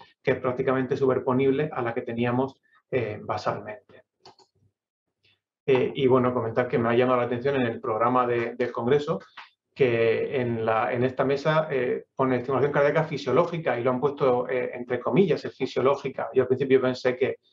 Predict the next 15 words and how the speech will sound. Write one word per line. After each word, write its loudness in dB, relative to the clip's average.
que, -2
bueno, 2
que 0
había 2
sido 0
un -2
purista, -2
pero -2
es -4
que 0
efectivamente 0
hablar 2
de 0
estimulación -2
fisiológica 0